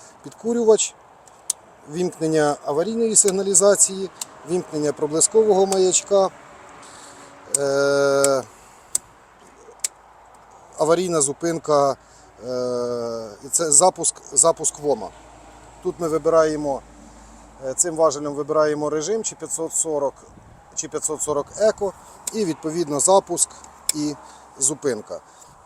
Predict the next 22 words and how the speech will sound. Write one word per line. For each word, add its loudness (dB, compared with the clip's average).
Плюс 4
в -14
зручному 0
місці, 0
як 2
завжди, 2
ми -2
звикли -2
з -2
правої, 0
для 4
нажимання 0
п'ятою -2
правої 4
ноги 2
у -10
нас 4
іде 4
важіль 4
блокування 2
диференціалу, 2
і 0